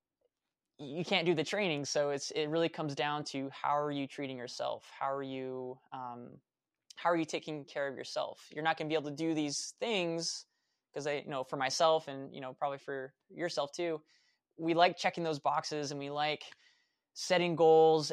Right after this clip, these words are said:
and doing whatever it takes to get those goals. But, you know, it's, as hard as it is, you just have to, you know, sometimes you have to slow down, get, you know, again,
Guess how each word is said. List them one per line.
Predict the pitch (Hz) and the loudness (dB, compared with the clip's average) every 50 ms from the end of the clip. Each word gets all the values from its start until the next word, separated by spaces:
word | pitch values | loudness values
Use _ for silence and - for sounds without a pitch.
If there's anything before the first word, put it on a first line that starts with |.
| - | -4
and | - - 139 139 139 139 139 139 139 | -4 -4 -2 -2 -2 -2 -4 -4 -2
doing | 160 165 160 156 | -2 -2 0 0
whatever | 147 147 147 147 135 | 2 2 2 2 0
it | 135 - | -2 -4
takes | - 139 135 - - | -4 -6 -4 -4 -6
to | - | -8
get | 135 139 127 - | -8 -8 -8 -8
those | 127 127 131 143 | -10 -10 -12 -10
goals. | - - 131 120 131 - - - - - | -8 -8 -6 -6 -8 -10 -12 -14 -12 -8
But, | - 139 135 135 131 131 - - _ _ _ _ _ _ _ _ _ | -6 -4 -4 -2 -2 -4 -6 -8 _ _ _ _ _ _ _ _ _
you | - 147 143 | -12 -10 -8
know, | 135 127 127 127 127 - - | -6 -6 -4 -4 -4 -4 -4
it's, | 143 139 127 - - - - - _ _ _ - | -4 -4 -4 -4 -6 -6 -8 -14 _ _ _ -14
as | - - | -12 -2
hard | - - 202 214 220 | 6 10 10 10 10
as | 208 | 10
it | 208 180 | 8 8
is, | 190 180 160 143 | 6 6 6 4
you | 160 151 | 2 -2
just | 151 156 - | -2 -2 -2
have | 180 165 - | -2 -4 -4
to, | - - - _ _ _ _ | -6 -12 -20 _ _ _ _
you | 151 | -12
know, | 131 123 151 | -12 -10 -4
sometimes | - 196 185 175 180 160 156 151 | -2 -2 0 0 0 -2 -2 -2
you | 151 | -6
have | - | -6
to | 165 | -6
slow | - - - 175 185 180 | -8 -4 -2 0 0 2
down, | 170 165 160 156 156 156 156 151 151 - | 2 2 4 2 2 2 0 -4 -8 -10
get, | - - - - | -14 -16 -12 -10
you | 156 135 | -8 -6
know, | 127 127 127 - _ _ - _ _ _ _ | -6 -6 -6 -10 _ _ -20 _ _ _ _
again, | 151 151 170 143 127 | -2 0 0 0 0